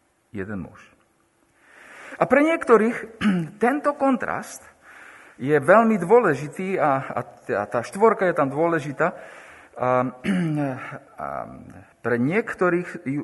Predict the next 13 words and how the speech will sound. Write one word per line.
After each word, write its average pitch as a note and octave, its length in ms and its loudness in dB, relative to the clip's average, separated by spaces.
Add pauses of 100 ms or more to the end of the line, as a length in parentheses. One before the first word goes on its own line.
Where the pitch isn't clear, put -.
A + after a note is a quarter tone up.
(140)
tu E3+ 100 -8
teda C#3+ 320 0
i G2+ 80 -4
vidieť D3 420 -10
kontrast B2+ 640 -4 (300)
štyroch A#3+ 500 2
vojakov D#3+ 800 0 (400)
v - 20 -20
kontraste F#3 600 0
so C#3+ 240 -4
štyrmi G#3 560 0
ženami. C3 460 -2 (2250)
Štyria G#3+ 580 4